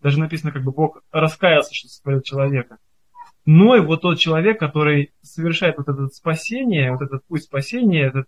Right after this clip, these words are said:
акт спасения через, э, ковчег, он выполнил Его слово,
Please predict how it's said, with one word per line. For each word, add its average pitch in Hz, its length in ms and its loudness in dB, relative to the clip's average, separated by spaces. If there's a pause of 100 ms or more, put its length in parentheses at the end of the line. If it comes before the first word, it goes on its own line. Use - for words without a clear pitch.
(100)
акт 165 220 -2
спасения 143 560 -4
через, 143 320 -10
э, 135 600 -6
ковчег, 208 600 -4
он 156 120 2
выполнил 156 480 0
Его 143 180 -2
слово, 160 480 -4